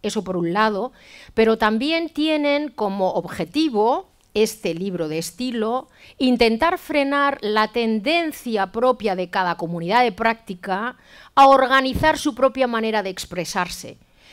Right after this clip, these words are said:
que estaba creando una especie de lenguaje burocrático europeo, el llamado eurojargon, que estaba poniendo muy alerta a países con mayor masa crítica en sus países,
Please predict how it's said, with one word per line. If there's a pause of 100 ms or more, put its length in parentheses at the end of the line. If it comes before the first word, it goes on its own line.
(180)
que
estaba
creando
una
especie
de (100)
lenguaje
burocrático
europeo,
el
llamado
eurojargon, (320)
que
estaba
poniendo
muy
alerta
a
países
con
mayor
masa
crítica
en
sus
países,